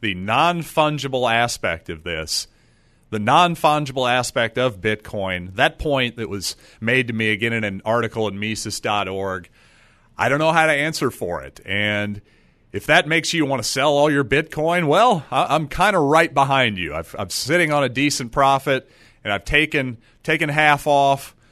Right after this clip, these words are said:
But at this point, I'm, I don't know. I don't know where Bitcoin's gonna go. I'm starting to think the bubble might have popped, but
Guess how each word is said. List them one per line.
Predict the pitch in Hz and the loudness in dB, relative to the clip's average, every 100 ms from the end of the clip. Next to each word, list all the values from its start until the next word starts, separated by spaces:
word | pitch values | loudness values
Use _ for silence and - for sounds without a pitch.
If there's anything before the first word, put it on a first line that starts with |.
| _ _ - | _ _ -6
But | 101 113 | -2 -2
at | 107 | 0
this | 151 202 | -2 -2
point, | - 233 240 156 | -2 0 2 2
I'm, | 139 - _ _ | 0 -4 _ _
I | 127 | -4
don't | 165 175 | 0 2
know. | 170 113 82 - | 4 2 0 -6
I | 120 | -4
don't | 170 | 0
know | 185 | 2
where | 165 165 180 | 2 4 2
Bitcoin's | 156 139 - 117 95 - | 2 -2 -2 -4 -4 -4
gonna | 104 87 | -4 -2
go. | 92 80 | -2 -4
I'm | 82 | -6
starting | - 123 143 165 | -4 -2 0 -2
to | |
think | - 147 143 | -4 -4 -4
the | 120 | -6
bubble | 104 117 131 | -2 -2 -2
might | 110 110 110 | -4 -2 -4
have | 90 | -8
popped, | - 131 151 190 - | -2 2 2 0 -2
but | 135 123 | -2 -2